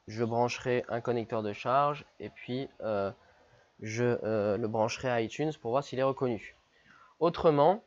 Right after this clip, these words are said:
euh, bah, j'irai traquer encore ce court-circuit pour pouvoir démarrer le téléphone. Alors, je vais prendre déjà un connecteur de charge. Alors, le téléphone s'allume.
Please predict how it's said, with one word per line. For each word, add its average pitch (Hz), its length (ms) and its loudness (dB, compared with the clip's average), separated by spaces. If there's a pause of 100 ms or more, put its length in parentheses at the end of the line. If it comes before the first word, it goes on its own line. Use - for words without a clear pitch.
(400)
euh, 117 240 2
bah, 127 160 4
j'irai 147 260 2
traquer 156 360 0
encore 147 260 2
ce - 100 -8
court-circuit 123 600 -6 (220)
pour 175 220 0
pouvoir 139 480 0
démarrer 139 420 2
le 135 100 0
téléphone. 127 560 -6 (1040)
Alors, 120 280 2
je 135 120 -4
vais 139 120 0
prendre 110 260 -6
déjà 120 360 -4
un 170 100 -6
connecteur 139 460 -6
de 113 100 -10
charge. 156 760 -6 (2250)
Alors, 151 240 8
le 147 220 6
téléphone 175 520 4
s'allume. 269 720 2